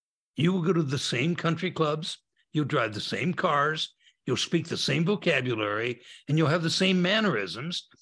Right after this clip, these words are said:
And you and your family will go to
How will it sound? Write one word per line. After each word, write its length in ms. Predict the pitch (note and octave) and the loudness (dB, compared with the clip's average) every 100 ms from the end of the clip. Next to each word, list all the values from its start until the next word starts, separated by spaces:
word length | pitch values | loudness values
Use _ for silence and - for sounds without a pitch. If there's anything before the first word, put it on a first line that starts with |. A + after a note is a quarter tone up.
| _ _ - | _ _ -6
And 280 | D3 C#3+ C3 - | -4 -2 -6 -6
you 340 | A#2+ F3+ G#3 | 0 2 2
and 120 | F#3 | 4
your 100 | E3+ | 2
family 420 | - A#2+ G#2+ D3 | 2 0 0 0
will 180 | D#3 C3+ | 0 0
go 220 | A#2+ C3 C3+ | 0 0 0
to 340 | D3+ D3 D3 | 0 0 0